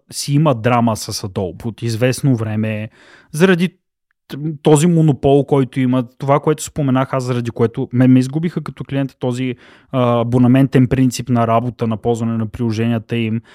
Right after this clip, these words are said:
и също така заради ползването на генеративен A I в продуктите си, но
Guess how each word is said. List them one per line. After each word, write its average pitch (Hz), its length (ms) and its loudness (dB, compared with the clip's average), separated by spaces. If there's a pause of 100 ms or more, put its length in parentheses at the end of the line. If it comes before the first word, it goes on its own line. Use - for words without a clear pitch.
(360)
и 262 180 4
също 180 420 -2
така 160 260 -4
заради 147 280 -4
ползването 127 560 -2
на 127 280 -4
генеративен 117 760 -2
A 110 360 -2
I 101 120 -8
в - 80 -14
продуктите 104 640 -8
си, 247 260 -2 (480)
но 247 500 4